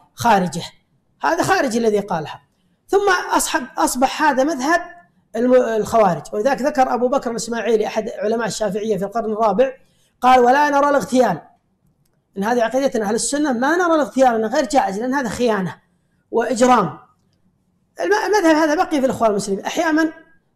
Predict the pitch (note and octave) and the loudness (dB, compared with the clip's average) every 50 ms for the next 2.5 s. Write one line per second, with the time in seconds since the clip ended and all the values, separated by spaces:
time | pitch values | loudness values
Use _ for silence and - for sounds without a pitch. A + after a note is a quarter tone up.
0 | - G#3+ A3 A3+ A3+ G#3+ C4 C4+ A3+ - - C4+ C#4 A#3+ G3+ F#3 G3 - A3 - | -2 2 4 4 4 4 4 4 2 4 4 4 6 6 4 4 0 -4 -8 -6
1 | C#4+ C#4+ C4+ B3+ - - C4 B3+ A3 - - G3+ E3+ C3 - _ _ _ _ _ | -2 0 0 0 -2 -2 -4 -4 -4 -6 -6 -6 -8 -8 -12 _ _ _ _ _
2 | _ _ _ _ _ - - B2+ - - | _ _ _ _ _ 0 2 2 2 0